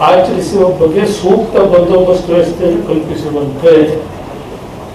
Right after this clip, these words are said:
ಅಂದ್ರೆ ಅವ್ರು ಏನ್ ಹೇಳ್ತಾರೆ, ಮೂರನೇ ತಾರೀಕು ನಾವೇನಾದ್ರು ಆರ್ ಸಿ ಬಿ ಟೀಮ್ ಗೆದ್ದರೆ ನಾಲ್ಕನೇ ತಾರೀಕು ನಾವು ಕಾರ್ಯಕ್ರಮ ಮಾಡಬೇಕು, ಅದಕ್ಕೆ ಚಿನ್ನಸ್ವಾಮಿ ಸ್ಟೇಡಿಯಂನಲ್ಲಿ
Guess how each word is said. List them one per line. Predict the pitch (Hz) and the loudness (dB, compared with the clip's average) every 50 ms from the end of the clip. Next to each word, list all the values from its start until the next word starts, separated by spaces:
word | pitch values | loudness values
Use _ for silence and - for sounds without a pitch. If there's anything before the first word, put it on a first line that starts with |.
| - - | -16 -10
ಅಂದ್ರೆ | - 165 190 196 | -2 2 4 4
ಅವ್ರು | 190 - - - - | 6 4 4 4 2
ಏನ್ | 139 - - - 196 | 2 4 4 4 4
ಹೇಳ್ತಾರೆ, | 202 208 202 202 196 190 190 180 - - - - - 165 - - - - - - - - - - - - - - - - - - - - - - - - - - - - - - - 117 | 4 4 4 4 4 4 6 6 4 4 2 0 -2 -6 -6 -8 -8 -10 -12 -14 -14 -12 -12 -14 -14 -14 -16 -16 -16 -16 -16 -16 -18 -18 -18 -18 -18 -18 -18 -18 -18 -18 -16 -12 -10 -4
ಮೂರನೇ | - 147 190 214 202 214 220 214 202 | 0 2 2 4 4 4 4 4 4
ತಾರೀಕು | 208 202 196 196 196 202 202 202 214 | 4 4 4 4 4 4 4 4 4
ನಾವೇನಾದ್ರು | 208 196 190 190 190 190 190 196 196 202 190 170 | 4 4 4 4 4 4 4 6 6 6 4 4
ಆರ್ | - - 160 - - - | 4 4 4 4 2 2
ಸಿ | - 208 | 0 -2
ಬಿ | 196 196 190 196 | 0 0 0 0
ಟೀಮ್ | 208 202 202 - - | 0 -2 -2 -4 -4
ಗೆದ್ದರೆ | - 139 135 - - - 123 - 135 - - - - - - - - - - - - - - - - - - - - - - - - - - - - - - - - - - - - - - - - | -4 -2 -2 -2 -2 -4 -2 0 2 2 2 2 2 -2 -6 -10 -12 -14 -16 -16 -16 -16 -16 -16 -16 -16 -16 -16 -16 -16 -16 -18 -18 -18 -18 -18 -18 -18 -18 -18 -18 -18 -18 -18 -18 -18 -14 -6 -2
ನಾಲ್ಕನೇ | 180 185 202 202 202 196 190 196 | 0 2 2 2 2 2 2 2
ತಾರೀಕು | 196 190 190 190 185 - | 4 4 4 4 4 4
ನಾವು | 180 180 180 | 4 4 4
ಕಾರ್ಯಕ್ರಮ | 165 160 165 170 165 165 165 160 160 156 | 4 4 4 4 4 2 0 0 -2 -2
ಮಾಡಬೇಕು, | 147 147 143 135 135 131 131 143 165 - - - - - - - - - - - - - - - - - - - - - - - - - - - - - - | -4 -4 -4 -4 -4 -4 -4 -2 -2 -4 -4 -4 -8 -12 -14 -14 -14 -14 -14 -16 -16 -16 -16 -16 -16 -16 -16 -16 -16 -16 -16 -16 -16 -16 -16 -16 -14 -6 0
ಅದಕ್ಕೆ | 160 175 175 233 233 - - 233 | 2 2 2 2 0 0 0 0
ಚಿನ್ನಸ್ವಾಮಿ | - - - - 180 202 220 208 - - 240 214 214 220 202 | 0 0 -2 -2 0 0 0 0 0 2 4 4 4 4 4
ಸ್ಟೇಡಿಯಂನಲ್ಲಿ | - - 220 214 202 202 202 208 208 202 202 196 190 190 190 196 196 190 185 180 - - - 143 - | 2 2 2 4 4 4 4 4 4 4 4 4 4 4 4 6 6 6 6 4 2 0 -2 -4 -8